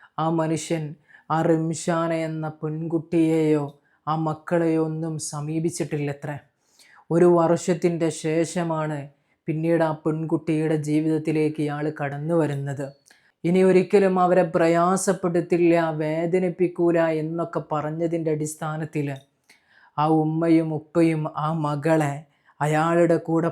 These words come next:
പറഞ്ഞയക്കുമ്പോൾ ആ ഉമ്മ പറയുന്നുണ്ട്, "എൻ്റെ കുട്ടിക്ക് ഒരിക്കലും ഇഷ്ടമില്ലായിരുന്നു, മനസ്സില്ല മനസ്സോടെയാണ് എൻ്റെ കുട്ടിയെ പറഞ്ഞയച്ചത്" എന്ന്. പോകുമ്പോൾ പോലും ആ കുട്ടി പറഞ്ഞിട്ടുണ്ടായിരുന്നത്ര,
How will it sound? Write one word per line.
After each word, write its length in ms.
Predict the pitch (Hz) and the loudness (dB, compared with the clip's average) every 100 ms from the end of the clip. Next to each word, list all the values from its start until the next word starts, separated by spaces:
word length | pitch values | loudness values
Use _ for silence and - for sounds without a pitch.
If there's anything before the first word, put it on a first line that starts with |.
| - | -2
പറഞ്ഞയക്കുമ്പോൾ 1040 | 156 170 170 175 170 160 - 151 143 135 131 _ _ _ _ | -4 -2 -2 -2 -2 -4 -6 -8 -6 -6 -8 _ _ _ _
ആ 60 | 151 | -6
ഉമ്മ 240 | 165 165 175 165 | -4 -4 -4 -2
പറയുന്നുണ്ട്, 800 | 160 160 175 180 165 160 151 139 135 - _ _ _ | -2 0 0 -2 -2 -4 -4 -6 -8 -14 _ _ _
"എൻ്റെ 240 | 156 165 170 | -6 0 0
കുട്ടിക്ക് 460 | 175 156 170 160 | 0 0 0 0
ഒരിക്കലും 680 | 170 170 160 _ - 185 175 170 | -2 -2 -4 _ 0 2 2 -2
ഇഷ്ടമില്ലായിരുന്നു, 1300 | 160 - _ 233 202 170 170 170 170 165 160 151 143 - _ - - | -6 -12 _ -2 0 0 -2 -2 -2 -2 -2 -4 -8 -12 _ -14 -4
മനസ്സില്ല 600 | 160 170 170 196 190 180 175 170 | -2 -2 -2 -2 0 0 2 2
മനസ്സോടെയാണ് 1000 | 170 170 170 - 208 196 185 180 165 160 156 156 _ _ _ | 0 -2 -4 -2 0 2 2 0 -2 -2 -6 -8 _ _ _
എൻ്റെ 200 | 139 170 | -8 -4
കുട്ടിയെ 440 | 165 165 - 165 160 160 | -4 -4 0 0 0 -2
പറഞ്ഞയച്ചത്" 840 | 151 156 170 165 156 156 165 156 151 | -4 -4 -6 -6 -6 -6 -6 -2 -2
എന്ന്. 280 | 143 143 143 - _ _ _ _ _ _ _ | -4 -6 -8 -12 _ _ _ _ _ _ _
പോകുമ്പോൾ 480 | 170 170 175 175 170 175 | 0 2 0 0 0 2
പോലും 400 | 170 175 175 170 165 | 0 2 2 0 -4
ആ 80 | 160 | -8
കുട്ടി 360 | 170 - 156 175 - | -10 -8 -4 -4 -4
പറഞ്ഞിട്ടുണ്ടായിരുന്നത്ര, 1120 | 156 160 170 185 175 170 160 160 160 156 151 | -8 -8 -6 -6 -6 -4 -2 -2 -4 -6 -6